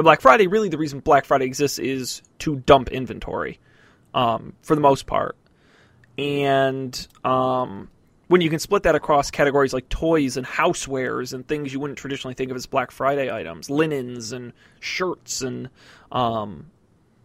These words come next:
it's a great opportunity for them to dump stuff at not quite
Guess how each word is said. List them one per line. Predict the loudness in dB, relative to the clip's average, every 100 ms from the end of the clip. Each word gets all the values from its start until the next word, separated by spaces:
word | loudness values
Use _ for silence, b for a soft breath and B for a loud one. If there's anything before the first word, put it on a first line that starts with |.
| _ _ _ _
it's | -4 -2
a |
great | 4 8 8
opportunity | 6 2 -6 -10
for | -8
them | -6 -4
to | -4
dump | -4 -6
stuff | -4 -2 -2 -4
at | -6 -2 -2 -6 _ _ _ _
not | -4 -2 -2
quite | -4 0 0 -2